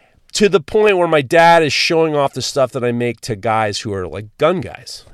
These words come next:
And that is one hundred percent this kind of butterfly effect on where I started to kind of need this sense, I really, honestly,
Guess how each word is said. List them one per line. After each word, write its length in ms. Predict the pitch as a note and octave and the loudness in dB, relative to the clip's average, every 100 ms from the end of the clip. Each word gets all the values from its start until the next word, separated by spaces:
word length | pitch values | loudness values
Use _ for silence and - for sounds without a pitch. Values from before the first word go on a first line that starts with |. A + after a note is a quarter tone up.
| - | -8
And 380 | A#2 A#2 A#2 A2+ - | -2 -2 -2 -6 -10
that 380 | A#2 D3 D3+ - _ _ _ _ - | 0 4 4 0 _ _ _ _ -8
is 260 | C3+ B2 - | -6 -6 -10
one 480 | A2+ A2+ C3 D#3 | -14 -6 0 2
hundred 260 | E3 D#3+ C#3+ | 2 -2 -4
percent 500 | B2+ A2+ A#2 A2 - - _ _ _ _ _ - | -6 -6 -4 -6 -8 -16 _ _ _ _ _ -10
this 220 | A2+ A#2+ | -6 -6
kind 200 | - B2 | -4 -4
of 200 | G2 - | -4 2
butterfly 540 | D3+ F3+ F3+ - A2 G2 | 4 6 4 2 0 0
effect 580 | - G#2+ D#2 - - - - | -2 -2 -2 -4 -14 -16 -10
on 400 | G#2 A2 G#2+ G2+ | -8 -6 -6 -10
where 440 | - A2+ B2 B2 A#2 | -14 -6 -2 0 0
I 100 | A2+ | 0
started 500 | - A#2+ A2 A2+ G#2 | -4 -2 0 0 -4
to 100 | A2 | -10
kind 240 | - A2 | -8 -8
of 100 | G2 | -8
need 560 | G#2+ A#2 C3 C3+ B2 G2+ | -6 -6 -4 -4 -6 -6
this 160 | A2 - | -8 -6
sense, 320 | C3+ A#2+ - - | -2 -4 -4 -8
I 80 | A3 | -6
really, 440 | C#3+ E3 C#3+ A#2 | -2 0 0 -2
honestly, 640 | G#2+ D#3+ G3+ - G2+ G#2 | -4 -4 -4 -8 -12 -12